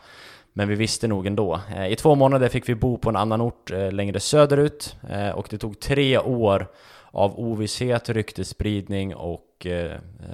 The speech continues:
så innan de fick reda på officiella vägar vad som faktiskt hade hänt. Eh, min pappa var soldat i ryska armén och inte ens han sa någonting till mig.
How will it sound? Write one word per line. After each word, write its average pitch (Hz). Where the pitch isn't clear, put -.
så 85
innan 107
de 98
fick 90
reda 95
på 78
officiella 90
vägar 87
vad 82
som 82
faktiskt -
hade 82
hänt. -
Eh, 92
min 139
pappa 160
var 143
soldat 135
i 117
ryska 117
armén 113
och 90
inte 107
ens 107
han 127
sa 104
någonting 87
till 80
mig. 67